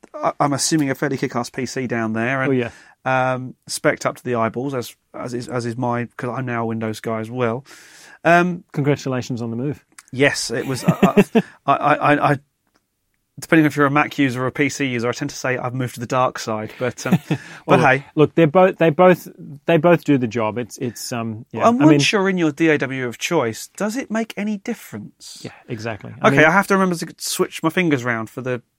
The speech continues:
Speaker 1: keyboard shortcuts.
Speaker 2: There's
Speaker 1: For the
Speaker 2: software for that.
Speaker 1: Yeah, I know,
Speaker 2: <laughs>
Speaker 1: I'd, but I'd get really confused then. Um,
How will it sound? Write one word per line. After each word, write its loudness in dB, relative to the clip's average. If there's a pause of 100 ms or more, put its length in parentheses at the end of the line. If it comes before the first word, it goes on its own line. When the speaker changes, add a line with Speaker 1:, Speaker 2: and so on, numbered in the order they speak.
(180)
Speaker 1:
keyboard -2
shortcuts. -6
Speaker 2:
There's -2
Speaker 1:
For -4
the -4
Speaker 2:
software 0
for -12
that. -8 (640)
Speaker 1:
Yeah, -8
I -2
know, -4
Speaker 2:
<laughs> -2
Speaker 1:
I'd, 4
but 6
I'd 6
get 0
really -6
confused -10
then. -14 (380)
Um, 4